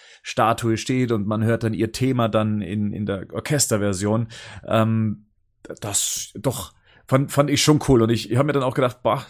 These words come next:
das ist also das, was der Wonder Woman Film inzwischen mit mir gemacht hat. Ja, ich, ich, äh, freue mich auf die Figur. Ich hab mich auch auf ihre Szene gefreut mit ihr. Und, äh, ja, sie setzt dann natürlich die Terroristen dann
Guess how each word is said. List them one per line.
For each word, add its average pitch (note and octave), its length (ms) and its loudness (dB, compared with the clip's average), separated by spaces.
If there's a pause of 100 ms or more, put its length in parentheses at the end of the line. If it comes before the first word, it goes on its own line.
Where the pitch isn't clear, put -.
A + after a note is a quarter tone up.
(100)
das - 180 -2
ist B2+ 100 -2
also B2+ 200 0
das, B2+ 160 -2
was B2+ 120 -2
der A2 140 2
Wonder A#2+ 260 4
Woman A2+ 260 0
Film A2+ 280 0
inzwischen A2 380 -4
mit G2+ 100 -4
mir G#2+ 160 0
gemacht G2 380 -4
hat. C3+ 140 -4
Ja, A2 200 -4
ich, G2 340 -6
ich, - 320 -14
äh, F#2+ 280 -4
freue C3 180 0
mich C3+ 160 4
auf B2 80 0
die B2 120 -4
Figur. B2 480 2
Ich - 360 -10
hab G#2 100 -6
mich G#2+ 140 -2
auch G2 80 0
auf F#2+ 140 -4
ihre G2 160 -2
Szene D3 320 -2
gefreut C3 420 -2 (460)
mit D3 220 4
ihr. C3 360 2 (460)
Und, A#2 400 6
äh, A2 340 4
ja, C3+ 200 2
sie - 200 -4
setzt A2 300 0
dann G#2+ 80 2
natürlich G2+ 500 -2
die F#2+ 480 -4
Terroristen F#2+ 600 -2
dann F2 340 -4